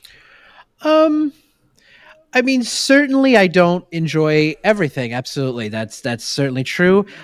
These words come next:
I don't know if I have, uh, like, I'm not, like, viscerally,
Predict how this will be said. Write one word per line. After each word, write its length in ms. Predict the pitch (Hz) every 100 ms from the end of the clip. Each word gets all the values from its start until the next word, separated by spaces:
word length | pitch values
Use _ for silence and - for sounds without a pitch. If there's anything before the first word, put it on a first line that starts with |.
| -
I 80 | 214
don't 280 | 214 254 269
know 140 | 247 254
if 120 | -
I 100 | 208
have, 420 | 190 190 175 - _
uh, 640 | - 139 127 123 117 113 101 _ -
like, 160 | 180
I'm 120 | 214
not, 300 | 214 220 208 - _ -
like, 220 | 156 135
viscerally, 800 | 139 175 - 208 220 233 240